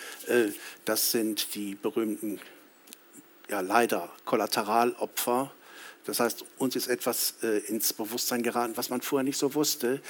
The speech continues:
Äh, im Krieg ist es erlaubt, Unbeteiligte, das ist wichtig, unbeteiligte Zivilisten zu töten, wenn der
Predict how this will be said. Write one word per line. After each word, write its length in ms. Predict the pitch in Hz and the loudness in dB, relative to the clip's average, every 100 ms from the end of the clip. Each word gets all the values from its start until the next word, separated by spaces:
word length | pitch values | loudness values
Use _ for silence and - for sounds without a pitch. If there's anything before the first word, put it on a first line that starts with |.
| - - - | -12 -14 -6
Äh, 240 | 135 127 117 113 - - - | 2 2 2 -2 -14 -12 -8
im 140 | 135 | -6
Krieg 560 | - - 180 180 - - - | 0 4 4 4 -6 -8 -6
ist 220 | 139 - 151 | -4 -2 -4
es 120 | - | -2
erlaubt, 800 | 107 127 202 - - - - - - - - - - - | 0 2 2 2 0 -2 -2 -6 -18 -20 -20 -20 -20 8
Unbeteiligte, 840 | 165 208 185 - 98 95 101 - | 10 10 6 4 2 2 0 -2
das 160 | 113 107 | -4 -2
ist 200 | 123 - | -2 2
wichtig, 500 | 131 - 120 - - | 2 0 -4 -4 4
unbeteiligte 720 | 151 151 143 135 135 127 139 | 4 4 2 4 4 2 0
Zivilisten 840 | - - 131 135 151 - - 85 - - - | 0 0 0 2 4 2 0 -12 -14 -20 -20
zu 180 | - - | -2 -2
töten, 580 | - 110 101 101 127 151 - - - - | 0 2 0 0 -2 -2 -6 -20 -20 -10
wenn 480 | 101 120 127 147 - - - - | 0 4 6 4 2 -10 -4 4
der 320 | 120 117 | 6 6